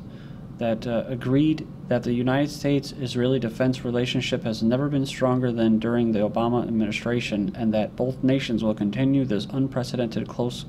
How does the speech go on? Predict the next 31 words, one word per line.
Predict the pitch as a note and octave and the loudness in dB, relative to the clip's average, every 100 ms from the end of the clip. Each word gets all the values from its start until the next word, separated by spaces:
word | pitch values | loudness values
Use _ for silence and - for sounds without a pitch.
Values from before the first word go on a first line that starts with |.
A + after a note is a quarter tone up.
| - | -10
op-, | C#3+ - | -10 -8
uh, | B2+ G#2+ | -2 -2
cooperation. | F#2+ A#2 A#2 A#2 A2 A2 - F#2+ F#2 | -2 0 0 0 0 0 -2 -2 4
The | D3+ | 4
observers | A#2+ A#2+ C#3 E3 B2 A#2+ | 4 4 2 4 0 0
who | B2+ | -2
expected | A2+ - B2 A#2+ A2 | -2 0 -2 0 -4
Hagel, | A2+ C#3 C3+ A2 A2+ | 0 2 2 0 0
who | A#2 | 2
had | A2+ A2 | 4 4
a | |
reputation | A2 A#2 A2+ G#2+ A#2+ - | 2 0 -2 -4 -4 -4
for | - | -2
issuing | A2 A2 G#2+ G2 | -2 0 -2 -2
harsh | A2 A2+ - | 0 0 0
criticisms | - C3 - A#2+ A#2+ A2 G#2+ | -2 -2 -2 -2 2 2 0
of | - A2+ | -8 -2
Israel, | B2 D3 C#3 B2 | -2 2 2 2
to | - A#2+ | 0 0
differentiate | A2+ C3+ A2 A2+ C3 D#3+ A2+ A2+ C3+ - - - - - | 2 0 2 2 2 2 4 2 2 -4 -16 -18 -14 -2
the | A2 | 0
U | C#3 D3+ | 2 4
S | C#3+ C#3 | 2 0
relationship | - A#2+ C3 C#3+ B2+ - A2+ A2 | -4 0 0 2 0 0 -2 -2
with | G2 | 0
Israel, | C#3 C#3+ A#2 F#2+ - - - | 0 0 0 0 -2 -8 -6
at | A2+ | -2
least | B2 B2 - | 0 -2 0
slightly, | B2+ D#3 G3+ G#2 A2 A2+ - - - | 4 4 4 2 0 -2 -14 -14 -4
have | A#2 A2+ | -2 2
thus | C3 - - | 2 2 -10